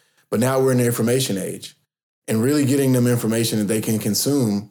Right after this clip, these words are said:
and get right to the action. Like, that's the thing I think why people are really gravitated towards what I say. Um, you know, I moved over T M five and merged with E X P two and a half years ago.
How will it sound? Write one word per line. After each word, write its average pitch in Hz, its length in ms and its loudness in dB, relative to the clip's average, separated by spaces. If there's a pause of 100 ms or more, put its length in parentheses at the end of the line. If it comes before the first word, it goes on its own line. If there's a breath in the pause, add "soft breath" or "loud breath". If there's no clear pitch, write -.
(280 soft breath)
and 113 160 0
get 110 160 0
right 110 320 0
to - 100 -2
the 104 160 -2
action. 101 460 -6
Like, 90 200 -8
that's 127 200 0
the - 120 -6
thing 127 220 0
I 107 100 -2
think 117 220 -2
why 104 140 0
people 110 320 -2
are 104 60 0
really 113 180 0
gravitated 113 600 -2
towards 110 280 -2
what 107 140 0
I 98 100 -4
say. 120 400 -2 (560 loud breath)
Um, 104 460 0
you 110 80 2
know, 107 100 0
I 110 60 0
moved 123 360 2
over 123 360 2
T 123 220 0
M 120 80 0
five 120 260 0
and 110 100 2
merged 113 240 0
with 110 160 0
E 117 120 0
X 110 160 -2
P 120 180 0
two 117 140 -2
and 110 100 0
a - 20 0
half 107 140 -2
years 120 260 2
ago. 95 340 -4